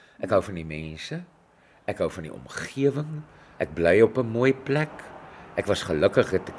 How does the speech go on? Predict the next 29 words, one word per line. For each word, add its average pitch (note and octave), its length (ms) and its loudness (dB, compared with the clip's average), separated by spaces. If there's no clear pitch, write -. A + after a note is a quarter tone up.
ek - 80 -8
het F2 120 0
'n D#2+ 40 2
huis D#2 240 4
op - 120 -10
'n - 100 -8
plaas F#2+ 380 4
gehuur, A#2 460 0
uh, E2 220 6
vir F2 160 2
my D#2 200 4
en C#2 80 -4
vir - 140 -8
Sweetie - 360 -8
Pie, F#2+ 220 -6
my C#2 160 -6
hond, D#2 360 -8
sodat F2 640 6
sy G2+ 160 6
kan F#2 180 2
plek F#2+ 220 4
hê E2+ 80 0
om D2+ 100 -2
te - 80 4
hardloop, D#2 680 6
want D2 180 2
sy's E2 160 2
'n E2+ 40 -2
hardloper. D2+ 720 -2